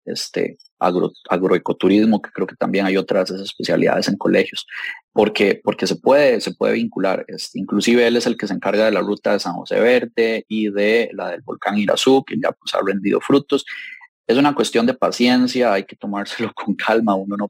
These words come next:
puede pretender que todos los días va a tener tours porque, y lastimosamente, tal vez uno no tiene la exposición que tienen los turoperadores o que ellos pueden pagar publicidad o ya tienen conexiones.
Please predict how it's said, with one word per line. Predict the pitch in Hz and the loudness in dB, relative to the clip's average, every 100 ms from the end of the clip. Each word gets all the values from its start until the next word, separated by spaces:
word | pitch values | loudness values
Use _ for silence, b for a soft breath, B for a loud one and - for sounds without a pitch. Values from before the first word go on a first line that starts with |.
| - | 2
puede | 104 98 | 2 2
pretender | 101 - 90 92 - | -2 -4 -6 -6 -6
que | - | -4
todos | - 104 | 0 2
los | 98 98 | 0 0
días | 98 95 | 0 0
va | 95 | -6
a | |
tener | - 95 - | -8 -12 -10
tours | - 117 123 | -2 -2 0
porque, | - - - 85 B B B B B - | -2 -4 -2 -6 B B B B B 0
y | |
lastimosamente, | 127 101 - 101 101 110 110 - | 2 2 -2 -2 0 0 -2 -4
tal | 98 95 | -2 -2
vez | 101 | -2
uno | 113 107 | 0 0
no | 107 | 0
tiene | - 104 | 0 0
la | 104 | 0
exposición | - - 87 85 101 104 | -4 -6 -4 0 0 0
que | 101 | 0
tienen | 98 98 98 | 2 2 2
los | 101 | 0
turoperadores | - - - - 82 110 104 92 | 0 0 2 2 4 6 4 0
o | - | -8
que | - 90 | -10 -10
ellos | 98 101 - | -8 -8 -2
pueden | 95 95 | -2 0
pagar | 87 85 - - | 0 0 -2 -10
publicidad | 90 87 80 80 104 95 | -6 -6 -4 2 4 4
o | |
ya | 90 | 0
tienen | - 98 98 | -6 -8 -8
conexiones. | - 82 - - 113 135 - | -8 -8 -4 0 2 0 -4